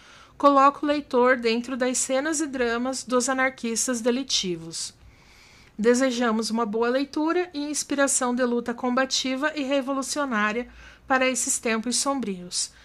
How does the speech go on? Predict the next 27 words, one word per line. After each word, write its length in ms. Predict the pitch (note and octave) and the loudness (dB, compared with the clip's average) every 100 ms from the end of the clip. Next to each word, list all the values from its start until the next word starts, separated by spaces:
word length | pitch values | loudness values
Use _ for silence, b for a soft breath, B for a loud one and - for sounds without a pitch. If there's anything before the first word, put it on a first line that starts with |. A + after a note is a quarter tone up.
| B | B
Viva 420 | - A3 A#3+ A#3+ C#4 | -6 0 0 4 2
a 40 | |
anarquia! 680 | C#4+ D#4+ D#4 - G#3 F#3+ F#3+ - _ _ _ _ _ - _ _ - - _ - | 2 -2 -6 -8 -6 -6 -10 -18 _ _ _ _ _ -20 _ _ -20 -20 _ 0
Nós 720 | A#3 A#3 A#3 A3+ A3+ A3+ - - b b b - | 6 8 8 6 4 2 0 -4 b b b -4
já 340 | G#3+ A#3 A3+ | 4 6 6
estamos 380 | A#3 - B3+ C4+ | 6 0 0 0
na 120 | C4+ | 0
nossa 240 | C4 C4 - | 2 2 2
segunda 480 | - A#3 A#3+ C#4+ | 0 -2 0 0
colaboração 960 | F4+ F#4 D#4 C#4+ C4+ - - A#3 A#3 E4+ | 2 2 2 4 2 0 -2 -2 -2 -6
com 160 | - C4+ | -4 -4
a 60 | |
editorial 460 | A#3+ A3 B3+ A#3 A#3 | -4 -2 0 2 2
Adandé. 580 | A#3 A#3 A3+ G#3 G#3+ C#4 | 2 -2 -2 -2 -2 -4
O 60 | |
primeiro 400 | - A3+ A3+ A3 | -6 -4 -2 -4
foi 580 | A3+ - A#3 A3+ G#3+ G#3+ B B B B | -6 -4 0 0 -2 -6 B B B B
Anarquismo 760 | - A3 A3+ - A3+ A3+ A#3+ A#3 A3 - _ | 0 0 0 -4 -4 -2 0 0 -2 -6 _
Anticolonial, 1200 | G#3+ A3 - A3 G#3 A3 G#3 G3+ G3 F3+ G3 F#4 _ _ B B | -4 -2 -2 -4 -6 -4 -2 -2 0 -2 -2 -6 _ _ B B
que 80 | - | -18
foi 140 | - A3+ | -2 0
lançado 640 | A3 A3 - G3+ G3+ G#3+ | 2 0 2 2 0 -2
em 140 | G#3+ | -4
dois 400 | A3 G3+ G3 G3 | -2 -2 -2 -2
mil 160 | G3+ G3+ | 0 0
e 40 | |
vinte. 480 | F3 E3+ D#3 F#3+ - | -2 -8 -12 -12 -12